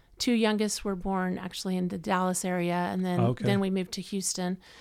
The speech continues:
Speaker 1: And so we were living in Houston, and, um, they, my, my family was still in Florida. Um, my husband's family was living in North Carolina. His parents were living in North Carolina.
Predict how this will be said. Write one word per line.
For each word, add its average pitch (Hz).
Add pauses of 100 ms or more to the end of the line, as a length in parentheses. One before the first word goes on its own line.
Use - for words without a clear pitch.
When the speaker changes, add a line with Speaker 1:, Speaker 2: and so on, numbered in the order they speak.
(380)
Speaker 1:
And 190
so 208
we 214
were 208
living 220
in 220
Houston, 214 (100)
and, 190 (120)
um, 185
they, 196 (1600)
my, 185 (1000)
my 202
family 214
was 208
still 202
in 196
Florida. 190 (320)
Um, 185
my 196
husband's 202
family 196
was 190
living 196
in 190
North 185
Carolina. 180
His 185
parents -
were 196
living 185
in 185
North 180
Carolina. 180